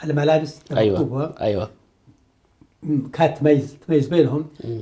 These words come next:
Speaker 1: جنود المنطقة الثالثة لما يجوا كسلة ما
Speaker 2: أيوة.
Speaker 1: قاعد كان تعاملهم، إيه، تعامل، إيه،
Speaker 2: بي-، يليق بالجنود
Speaker 1: مثلًا، أيوة.
Speaker 2: والن-، والناس
Speaker 1: أيوة.
Speaker 2: واحتياجاتهم.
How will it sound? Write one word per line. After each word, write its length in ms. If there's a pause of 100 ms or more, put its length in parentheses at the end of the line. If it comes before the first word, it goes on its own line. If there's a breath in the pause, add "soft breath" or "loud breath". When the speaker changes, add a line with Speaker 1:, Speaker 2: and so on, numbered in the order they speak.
(100)
Speaker 1:
جنود 220
المنطقة 360
الثالثة 440
لما 240
يجوا 460 (560)
كسلة 420 (260)
ما 120
Speaker 2:
أيوة. 80
Speaker 1:
قاعد 220
كان 300
تعاملهم، 500 (460)
إيه، 60
تعامل، 520 (600)
إيه، 840 (1000)
Speaker 2:
بي-، 360
يليق 280
بالجنود 1040
Speaker 1:
مثلًا، 120
أيوة. 180
Speaker 2:
والن-، 300
والناس 260
Speaker 1:
أيوة. 120
Speaker 2:
واحتياجاتهم. 560